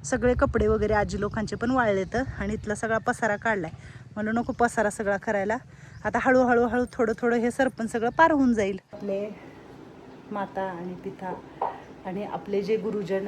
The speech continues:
आपल्याला जे मार्ग दाखवणारे असतात, तर ते आपले खरे गुरु असतात.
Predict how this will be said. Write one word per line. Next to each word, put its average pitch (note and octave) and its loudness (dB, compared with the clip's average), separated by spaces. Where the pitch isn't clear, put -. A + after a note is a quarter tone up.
आपल्याला F#3 -4
जे G3 -2
मार्ग F#3+ -2
दाखवणारे F#3 -4
असतात, F3+ -8
तर F3+ -14
ते G3 0
आपले F#3+ -4
खरे F3+ -8
गुरु F#3+ -2
असतात. F3+ -8